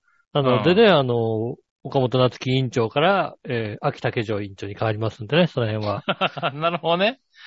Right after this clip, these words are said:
Speaker 1: うん。
Speaker 2: あ、それはわかりやすく季節が変わった感じがするね。うん。
Speaker 1: そうですね。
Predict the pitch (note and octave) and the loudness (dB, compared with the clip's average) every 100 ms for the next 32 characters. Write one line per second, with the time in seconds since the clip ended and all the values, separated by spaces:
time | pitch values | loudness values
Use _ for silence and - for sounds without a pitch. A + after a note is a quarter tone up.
0 | - B2 B2+ B2 G#2+ A#3+ C4 A#3 A3+ B3 | -6 0 2 4 2 2 2 2 2 -2
1 | A#3+ A#3+ A3+ - C4 - D3+ A#2+ G#2+ G2+ | 0 -2 -2 -4 -8 -6 -6 -6 -8 -4
2 | A#2 - A2 G2+ G2 G2+ D3 G2+ - A#2+ | -4 -4 -8 -8 -12 -10 -8 -8 -8 -8
3 | F2+ _ - C#3+ A2+ G2+ - D3 E3 E3 | -8 _ 0 0 0 -4 -4 0 2 0